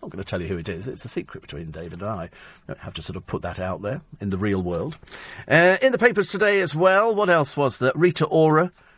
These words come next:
I don't know. What, what sexuality? What sexuality is Rita Ora? Is Rita Ora gay, or is she, I don't, I've lost track of it now. Everybody seems to be rushing out there, sort of proclaiming their sexuality. And it's, uh, it's all getting a little bit confusing.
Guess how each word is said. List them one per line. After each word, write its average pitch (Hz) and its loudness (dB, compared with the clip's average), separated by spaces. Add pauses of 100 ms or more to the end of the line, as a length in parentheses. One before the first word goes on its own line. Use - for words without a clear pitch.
(140)
I 151 -8
don't 151 -2
know. 143 2
What, 165 0
what 190 -4
sexuality? 143 0 (1160)
What - -12
sexuality 123 0
is 104 -2
Rita 113 0
Ora? 101 2 (200)
Is 139 2
Rita 190 4
Ora 147 4
gay, 135 2
or 151 0
is 139 0
she, - -6
I 143 0
don't, 151 2
I've 139 0
lost 160 0
track 156 -6
of - -8
it - -8
now. 92 -8 (420)
Everybody 160 2
seems 120 0
to - 2
be 123 6
rushing 117 2
out 131 0
there, 101 -4
sort 113 -4
of - -8
proclaiming 120 2
their 110 -2
sexuality. 127 -2 (480)
And 110 0
it's, - -2
uh, 113 4
it's - 0
all 143 6
getting 120 0
a 120 2
little 120 2
bit 107 -2
confusing. 117 0